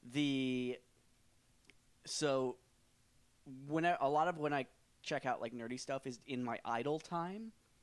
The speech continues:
and most video games are, and that's, it's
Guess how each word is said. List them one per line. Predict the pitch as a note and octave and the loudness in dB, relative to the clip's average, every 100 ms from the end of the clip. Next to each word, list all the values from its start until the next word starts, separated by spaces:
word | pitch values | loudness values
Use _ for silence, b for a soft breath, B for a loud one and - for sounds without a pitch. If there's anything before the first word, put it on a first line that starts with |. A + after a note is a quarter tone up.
| _ b b b b _ - | _ b b b b _ 0
and | B2+ C3 B2+ A#2+ A#2+ A#2+ A#2+ A2+ - _ _ _ _ - - - | 2 4 4 2 0 -2 -6 -8 -14 _ _ _ _ -20 -20 -8
most | D3+ D3+ D#3 D#3+ E3+ - | -4 0 2 2 2 -6
video | C3+ D3 D3 C#3+ | -6 -2 2 2
games | C3+ C3+ C3 B2 A#2+ A#2 - - | 2 0 0 -2 -4 -6 -8 0
are, | C3 B2 A#2+ A#2 A#2+ - b b - | 2 4 4 2 -2 -10 b b -4
and | D#3+ | 0
that's, | D3 D#3 - - C3+ C3 | 2 2 -2 -8 -8 -6
it's | - | -6